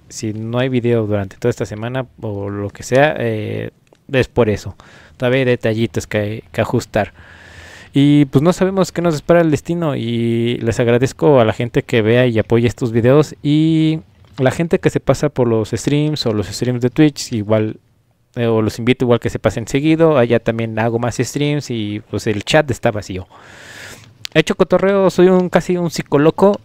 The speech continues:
Eh, para la gente más o menos que ya me conoce o ya me ha escuchado en los streams, eh, a veces sí ayudo mucho con una pequeña plática, a veces no, como vean, <laughs> verlo. Y por eso mismo está el podcast, que el podcast lo, también los voy a invitar a, a que se pasen.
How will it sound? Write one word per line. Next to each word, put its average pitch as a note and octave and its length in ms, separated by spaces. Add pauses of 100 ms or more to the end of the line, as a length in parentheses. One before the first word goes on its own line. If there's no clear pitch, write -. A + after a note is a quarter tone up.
Eh, B2+ 520
para B2 160
la B2 120
gente C#3+ 420
más B2+ 180
o C#3 40
menos C3+ 240
que B2 100
ya B2 80
me C3+ 140
conoce C3 340
o A#2+ 40
ya A#2 100
me C3 80
ha - 20
escuchado D3+ 460
en C3+ 80
los B2 80
streams, D#3+ 480
eh, A2 400
a A2 80
veces A#2+ 260
sí B2 100
ayudo A#2 220
mucho C#3+ 400
con A2+ 340
una A#2 140
pequeña A#2+ 260
plática, F3 520
a D#3 40
veces A#2+ 280
no, E3 320 (100)
como A2+ 220
vean, D3 320 (140)
<laughs> C3+ 140
verlo. D3 420 (640)
Y E3+ 120
por D3+ 160
eso C3+ 100
mismo C3+ 220
está A#2+ 140
el A#2 60
podcast, - 480
que - 100
el A2 60
podcast C#3 360
lo, G#2 80
también A2 260
los G#2+ 100
voy G#2+ 100
a - 20
invitar G#2+ 300
a, G#2+ 200
a G2+ 60
que - 120
se G#2+ 120
pasen. G2+ 340